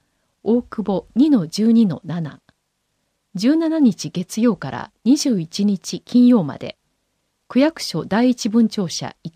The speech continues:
階ロビー、歌舞伎町一の五の一。四谷税務署管内の方、五日水曜から七日金曜まで、牛込タンス地域センター、タンス町十五。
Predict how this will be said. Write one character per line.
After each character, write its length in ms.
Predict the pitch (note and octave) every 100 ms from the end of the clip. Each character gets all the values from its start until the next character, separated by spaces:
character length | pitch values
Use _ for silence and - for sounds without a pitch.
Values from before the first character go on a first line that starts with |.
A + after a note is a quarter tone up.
| _
階 220 | C4+ C4
ロ 120 | A#3+ A#3
ビ 340 | C#3+ A2+ -
ー、 60 | _ _ _ -
歌 100 | G3+
舞 100 | A3+
伎 140 | -
町 320 | - G3 F3+
一 260 | - E3+ D4
の 160 | A3+ -
五 180 | -
の 120 | F#3+ C3+
一。 420 | - - C#3 - _ _ _ _ _ _ _ _ _ _ _ _ _ _ _ _
四 140 | G3 G3
谷 320 | - D#4 D4
税 140 | D4
務 180 | D4 C#4
署 180 | - B3
管 240 | A#3+ G#3+
内 160 | D3+ B2+
の 120 | B2
方、 380 | - - A#2+ - _ _ _ _ _ _ _ _
五 240 | F3 - -
日 140 | D4
水 300 | - D4 C#4+
曜 160 | D4 A#3
か 160 | D3+
ら 200 | B2 - -
七 240 | G3 B3
日 160 | B3 A3
金 260 | - A#3+
曜 140 | B3+ F3+
ま 160 | A2
で、 220 | A#2+ - _ _ _ _ _
牛 220 | G3 - C#4
込 260 | C#4 C4
タ 160 | B3 B3+
ン 80 | B3+
ス 120 | -
地 200 | - A#3+
域 160 | -
セ 140 | - A3
ン 80 | F3+
タ 400 | A#2 C3+ - G3+
ー、 20 | _ _ _
タ 120 | -
ン 60 | B3
ス 160 | - A#3
町 420 | D#3+ - - -
十 340 | F3 - G3+ -
五。 200 | - D#3+